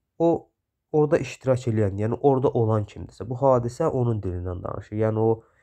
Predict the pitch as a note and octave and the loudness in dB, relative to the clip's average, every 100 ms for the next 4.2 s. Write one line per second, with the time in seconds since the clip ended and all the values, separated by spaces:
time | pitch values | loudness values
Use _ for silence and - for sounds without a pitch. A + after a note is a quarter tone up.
0 | _ - A#2 A2 G#2+ B2+ A#2 G#2+ A#2+ A2+ | _ -6 -4 -4 -2 2 2 4 4 4
1 | G#2+ G#2 G2+ G#2 G#2 - _ _ _ _ | 4 2 2 0 -2 -6 _ _ _ _
2 | - A2 G#2+ G#2+ A#2 B2+ - - G#2+ A2 | -6 0 0 0 -4 -4 -8 -8 -2 2
3 | A2 A#2 A#2 - _ _ - A2+ A2+ G#2+ | 2 2 -2 -10 _ _ -6 -2 0 -2
4 | G#2+ A2+ | -4 -10